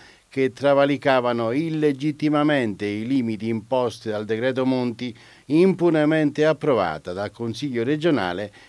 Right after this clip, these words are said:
la notte del venticinque luglio duemilatredici. Quella legge, che divenne la barzelletta d'Italia e d'Europa, rappresenta ancora oggi l'ennesima decisione vergognosa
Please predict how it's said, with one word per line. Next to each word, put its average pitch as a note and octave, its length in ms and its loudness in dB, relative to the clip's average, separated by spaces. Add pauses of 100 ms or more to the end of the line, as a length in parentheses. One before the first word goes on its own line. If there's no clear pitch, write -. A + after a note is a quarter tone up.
la C#3+ 220 4
notte F2+ 420 -4
del G2+ 160 -4
venticinque A#2+ 720 -2
luglio G#2 400 -4
duemilatredici. G#2 1040 -2 (340)
Quella C3+ 300 4
legge, A#2 600 0
che C3 200 -4
divenne B2 540 2
la G#2 160 -2
barzelletta A2 800 0
d'Italia G#2+ 560 0
e G2 60 -4
d'Europa, A#2+ 600 0 (340)
rappresenta D3 840 4
ancora D3 520 4
oggi B2+ 340 0
l'ennesima C3 720 2
decisione C3+ 800 -2
vergognosa C3 1000 0